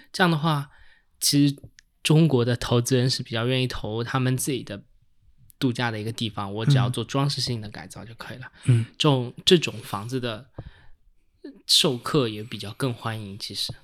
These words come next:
Speaker 2: 嗯。呃，最近我，我有一个帮我一起做设计的伙伴嘛，然后我说：“哎，我们的阔鱼老板最近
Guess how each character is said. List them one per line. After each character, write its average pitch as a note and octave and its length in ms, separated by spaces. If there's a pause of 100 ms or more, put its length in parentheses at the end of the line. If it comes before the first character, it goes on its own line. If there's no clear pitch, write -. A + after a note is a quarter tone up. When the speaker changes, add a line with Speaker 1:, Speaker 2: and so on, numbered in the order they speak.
(100)
Speaker 2:
嗯。 B2 180 (920)
呃， B2 500 (240)
最 E3+ 160
近 E3 260
我， A2 300 (160)
我 C3 80
有 C3+ 160
一 A2+ 80
个 B2+ 220
帮 C3 260
我 A2 180
一 C#3 120
起 - 180
做 B2 160
设 B2+ 220
计 C3+ 180
的 A2+ 100
伙 - 160
伴 A2+ 240
嘛， G#2+ 140 (240)
然 A2+ 100
后 A2+ 120
我 G#2+ 60
说 A#2 440 (160)
：“哎， C3 220
我 B2+ 100
们 A#2 220
的 B2 280 (300)
阔 - 180
鱼 C3 120
老 A2 180
板 A2 220
最 A#2+ 120
近 A#2 240